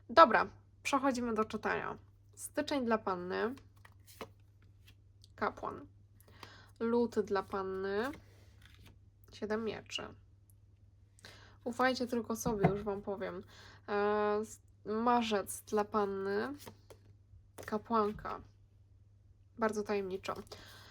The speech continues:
E, kwiecień dla Panny. Rycerz buław. Maj dla Panny. A trójka buław. Mm, czerwiec dla Panny.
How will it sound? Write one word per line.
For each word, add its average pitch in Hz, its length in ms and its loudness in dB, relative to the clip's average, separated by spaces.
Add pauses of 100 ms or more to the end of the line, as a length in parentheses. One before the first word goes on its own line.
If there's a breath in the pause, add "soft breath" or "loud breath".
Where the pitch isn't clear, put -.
(140 loud breath)
E, 208 420 2
kwiecień 208 880 -2
dla 202 220 0
Panny. 202 720 -2 (420)
Rycerz 233 400 -8
buław. - 720 -8 (2750 loud breath)
Maj 220 480 4
dla 208 180 2
Panny. 202 680 -2 (1080)
A 226 60 -14
trójka 220 380 2
buław. - 600 -8 (120)
Mm, 214 680 -6 (520)
czerwiec 226 580 -2
dla 208 200 -2
Panny. 208 640 -4